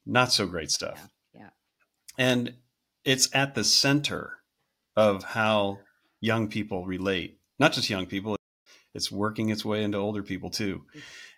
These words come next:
Speaker 1: And so I'm always on watch for that in my house, not necessarily to oversee or to curtail,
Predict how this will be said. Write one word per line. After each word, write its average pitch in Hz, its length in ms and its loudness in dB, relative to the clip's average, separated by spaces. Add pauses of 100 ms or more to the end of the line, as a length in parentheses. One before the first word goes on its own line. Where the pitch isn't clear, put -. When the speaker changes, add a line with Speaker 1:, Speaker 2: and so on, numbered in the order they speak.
(100)
Speaker 1:
And 107 180 0
so 113 640 4 (1000)
I'm 131 180 4
always 131 300 6
on 101 460 0 (120)
watch 107 440 2
for 87 160 -8
that 73 400 -8
in 98 140 -4
my 98 180 0
house, 127 320 -2 (260)
not 160 180 4
necessarily 120 760 0 (880)
to 98 140 -4
oversee 117 880 2
or 92 160 -2
to 95 260 -4 (460)
curtail, 107 720 0